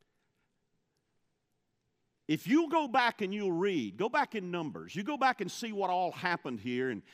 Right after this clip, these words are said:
Joshua and Caleb, I believe it's chapter thirteen,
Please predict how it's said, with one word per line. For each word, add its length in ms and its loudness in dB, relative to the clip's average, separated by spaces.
Joshua 580 0
and 120 -2
Caleb, 480 0
I 40 -14
believe 200 0
it's 120 -14
chapter 380 -2
thirteen, 640 0